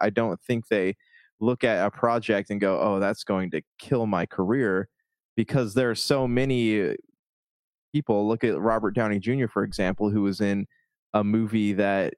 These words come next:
y-, you know, he did a lot of movies that weren't really that good, and then he nailed the Iron Man part, and then boom, he blew up. So I don't really think that it's a concern for people as much these days. What really bothers me about Michael Pena, though, is that people are constantly typecasting him. Like,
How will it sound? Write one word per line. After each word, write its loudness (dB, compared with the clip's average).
y-, -6
you -2
know, 0
he -2
did 0
a 0
lot 0
of -2
movies 0
that 2
weren't 0
really 2
that 0
good, 0
and -2
then -2
he -2
nailed -2
the -2
Iron 0
Man 0
part, 0
and -4
then -2
boom, -2
he -4
blew 0
up. 0
So 0
I 4
don't 0
really 0
think -4
that 0
it's -2
a -2
concern -2
for 0
people 0
as 0
much -2
these -2
days. -2
What 0
really 2
bothers 0
me 0
about 0
Michael 0
Pena, -2
though, 2
is -4
that 0
people 0
are 0
constantly -4
typecasting -4
him. -6
Like, -4